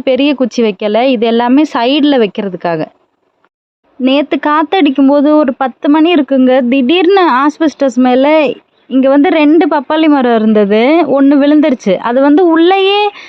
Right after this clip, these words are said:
காஞ்சு செத்து போயிருச்சுன்னு தான் அப்பா சொன்னாங்க. ஆனா ரொம்ப காத்தடிச்சதுல இதுக்கப்புறம் கொஞ்ச நாள் கழிச்சு விழுந்திருக்க வேண்டியது நேத்து அடிச்ச காத்துலயே விழுந்துருச்சு போல. பப்பாளி காயும் குறைஞ்சிருச்சு, ஒரு நாலஞ்சு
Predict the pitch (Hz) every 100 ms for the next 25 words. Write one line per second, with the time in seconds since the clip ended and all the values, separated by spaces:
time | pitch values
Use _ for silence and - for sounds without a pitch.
0 | - - - 302 339 370 349 339 311 -
1 | 311 359 311 262 294 262 262 277 247 277
2 | 277 254 226 226 202 180 - - 220 254
3 | 294 277 - - - 254 269 277 302 277
4 | 277 277 254 240 254 247 269 359 440 -
5 | - _ 254 262 262 302 349 381 349 320
6 | 294 285 294 320 302 285 302 294 277 269
7 | 269 262 247 247 254 254 294 262 226 240
8 | 226 233 277 262 247 233 254 247 233 226
9 | 214 202 - 208 202 214 254 359 _ _
10 | - - _ _ _ _ 262 262 302 302
11 | 269 262 277 277 254 262 262 240 - 208
12 | _ 254 247 254 247 254 254 233